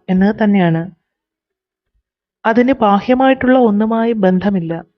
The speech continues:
അത് നമ്മുടെ ഉള്ളിൽ സംഭവിക്കുന്ന ഒന്ന് തന്നെയാണ്. ഓരോ മനുഷ്യനും ആത്മീയൻ തന്നെയാണ്. ചില മനുഷ്യർ ആത്മീയ വസ്ത്രം എന്ന മേലങ്കി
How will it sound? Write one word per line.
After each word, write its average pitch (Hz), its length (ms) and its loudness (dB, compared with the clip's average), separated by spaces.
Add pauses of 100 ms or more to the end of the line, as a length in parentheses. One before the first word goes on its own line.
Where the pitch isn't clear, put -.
(120)
അത് 196 140 -2
നമ്മുടെ 233 220 2
ഉള്ളിൽ 233 360 2
സംഭവിക്കുന്ന 208 640 0
ഒന്ന് 185 320 0
തന്നെയാണ്. 160 500 -4 (960)
ഓരോ 226 280 4
മനുഷ്യനും 254 640 -4 (140)
ആത്മീയൻ 226 560 -6
തന്നെയാണ്. 190 420 0 (760)
ചില 190 220 -2
മനുഷ്യർ 208 460 0
ആത്മീയ 202 480 0
വസ്ത്രം 202 460 0
എന്ന 202 120 0
മേലങ്കി 196 600 -2